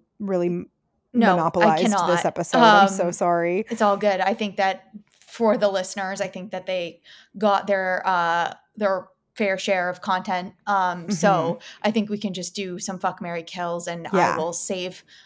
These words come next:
Speaker 2: my story, um, for two weeks from now, which is
Speaker 1: Cool, cool.
Speaker 2: totally fine by me. And,
Speaker 1: <laughs>
Speaker 2: uh, yeah. Okay.
Speaker 1: Cool.
Speaker 2: Um, so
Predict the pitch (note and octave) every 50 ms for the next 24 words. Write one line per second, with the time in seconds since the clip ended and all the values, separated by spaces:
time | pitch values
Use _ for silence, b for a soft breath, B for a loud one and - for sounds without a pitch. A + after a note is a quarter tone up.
0 | b b - G3+ G3+ G3+ G#3 G#3 G#3 - - G#3 F#3+ F#3+ F#3+ F#3+ F#3 F3+ F#3 -
1 | - F3 E3 D#3+ E3+ F3 F3 F#3+ - - F#3 F3+ - F3+ F3 E3+ E3 D#3+ - -
2 | - F3+ E3+ D#3+ D3+ D#3 D#3 D3+ D3+ D3+ D3+ E3 D#3 - - D#3 D3+ - - A3
3 | F3+ - - - C#3+ - F3+ - _ _ _ - - - F#3+ F3+ F3 E3+ E3 E3+
4 | E3 - F3 D3+ D#3 E3+ E3 E3+ D#3 D#3+ E3 F3 F#3+ G#3+ A3+ A#3 B3 C4+ - -
5 | - F3+ F3 D#3+ E3 A#3 F#3+ E3+ E3+ A3+ F#3+ F#3 E3 D#3+ D#3 D#3 D#3+ D#3 D#3 -
6 | _ _ _ _ _ _ _ _ _ _ _ - G#3 F#3+ F3+ E3 C#3 - - -
7 | _ _ _ _ _ - G3 - - G#3+ G#3+ G3+ - - A3+ A3+ G3 G#3+ - _
8 | _ _ _ _ _ _ _ _ _ _ _ _ _ _ _ _ _ _ _ -
9 | G3+ G3 G3 F#3+ - - - - A3+ G#3+